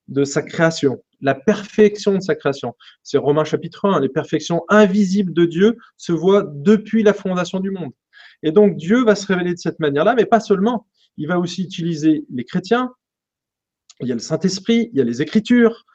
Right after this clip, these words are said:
il y a énormément, finalement, de, de facteurs de révélation que l'homme peut avoir, euh, de manière accessible. Alors, de manière générale, la création,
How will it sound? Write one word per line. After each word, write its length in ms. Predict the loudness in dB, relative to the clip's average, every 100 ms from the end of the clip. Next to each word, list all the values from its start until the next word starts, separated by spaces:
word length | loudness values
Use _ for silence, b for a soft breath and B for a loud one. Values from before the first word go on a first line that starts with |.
| b b b -4
il 80 | 0
y 40 |
a 120 | 2 4
énormément, 540 | 6 6 6 6 2
finalement, 460 | -2 -2 2 2 2
de, 240 | 2 2
de 140 | 0
facteurs 680 | -2 -4 -6 0 0 -2 -12 -14
de 140 | -6 -4
révélation 800 | 0 4 4 2 0 -2 -2 -8 _ _ _ _ _ _ _ _ _ _
que 80 | -2
l'homme 500 | 0 4 2 2 -4 -10 _ _ _
peut 400 | 2 6 6 4
avoir, 560 | 0 -2 0 0 -2 -8 _ _
euh, 440 | -16 -16 -16 -18 -16
de 100 | -8
manière 220 | -4 -2
accessible. 560 | -4 -4 -10 -12 -12 -14 _ b b b -2
Alors, 320 | 2 2 0
de 120 | -2
manière 300 | 0 0 0
générale, 540 | -2 0 0 2 0 0
la 120 | -4
création, 580 | -4 -4 -4 -4 -6 -6